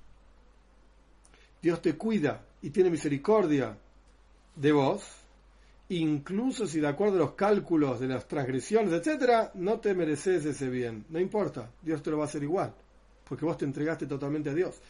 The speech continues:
Y esta son la, es la explicación de las palabras del Tzemach Tzedek, "Tracht gut wird sein gut", pensá bien y te va a ir bien. La confianza misma, tu Tracht gut, tu buen pensamiento, eso es lo que genera el bien,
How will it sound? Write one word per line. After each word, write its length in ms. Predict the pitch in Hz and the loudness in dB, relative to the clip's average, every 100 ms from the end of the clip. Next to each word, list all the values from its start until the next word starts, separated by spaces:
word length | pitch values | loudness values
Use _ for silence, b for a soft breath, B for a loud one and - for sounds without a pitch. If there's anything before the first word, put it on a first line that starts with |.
| b b b - | b b b -10
Y 180 | 135 165 | 4 8
esta 240 | 190 190 143 | 8 6 -4
son 200 | 156 147 | -2 -2
la, 160 | 147 | -2
es 100 | 151 | -2
la 60 | 143 | -4
explicación 400 | 151 160 147 151 | -4 -2 -2 -2
de 60 | 151 | -2
las 100 | 139 | 0
palabras 300 | 151 151 143 | 0 0 0
del 100 | 143 | -2
Tzemach 280 | 156 151 | -4 -4
Tzedek, 680 | - 180 185 147 147 147 147 - b - | -2 0 2 2 0 -4 -10 -20 b -2
"Tracht 400 | 175 143 - 147 | 2 2 -2 2
gut 240 | 196 151 | 2 2
wird 140 | 147 | -2
sein 200 | 160 156 | 0 0
gut", 280 | 143 151 147 - | 2 0 -2 -8
pensá 320 | 143 135 190 | -6 -2 -2
bien 520 | 180 254 240 202 180 180 b b | 0 2 4 4 0 -4 b b
y 40 | 170 | 0
te 120 | 190 | 2
va 80 | 220 | 4
a 60 | |
ir 60 | 208 | 6
bien. 280 | 233 185 - b - | 6 4 -4 b -2
La 140 | 139 | -2
confianza 760 | 143 131 120 180 233 233 - 160 | 0 -2 2 2 2 -2 -2 0
misma, 760 | 156 254 247 151 151 170 185 - - | 4 6 6 4 0 0 -4 -14 0
tu 260 | 254 294 - | 2 2 2
Tracht 420 | 294 240 202 208 | 6 6 4 -4
gut, 540 | 165 277 262 175 - - | 2 4 8 6 4 -6
tu 160 | 240 | -6
buen 360 | 185 175 254 220 | -2 4 4 4
pensamiento, 960 | 208 190 208 214 262 208 151 190 196 B B B | 0 0 -2 0 2 2 0 -2 -2 B B B
eso 200 | 196 214 | -4 0
es 60 | 190 | 0
lo 60 | |
que 100 | 147 | -2
genera 680 | 143 151 175 156 139 147 170 - - - - - - _ - - - - | -2 0 2 2 2 0 -2 -14 -20 -20 -20 -20 -20 _ -20 -20 -16 -6
el 160 | 131 | -2
bien, 320 | 131 254 190 | 2 2 2